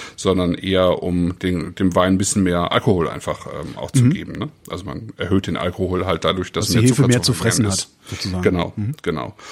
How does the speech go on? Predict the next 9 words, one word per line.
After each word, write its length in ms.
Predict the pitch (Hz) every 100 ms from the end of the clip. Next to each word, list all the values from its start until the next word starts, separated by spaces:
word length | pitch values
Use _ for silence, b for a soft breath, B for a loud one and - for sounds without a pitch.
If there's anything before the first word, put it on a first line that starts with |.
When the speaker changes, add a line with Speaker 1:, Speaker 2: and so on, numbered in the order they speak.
| B B
Speaker 1:
Und, 340 | 98 95 95
äh, 180 | 98 95
das 180 | 95 -
ist 220 | - -
ein 80 | 120
übliches 400 | 87 - - -
Verfahren 600 | - 101 - 85 143 196
und, 360 | 117 107 110 -
ähm, 380 | 107 107 101 101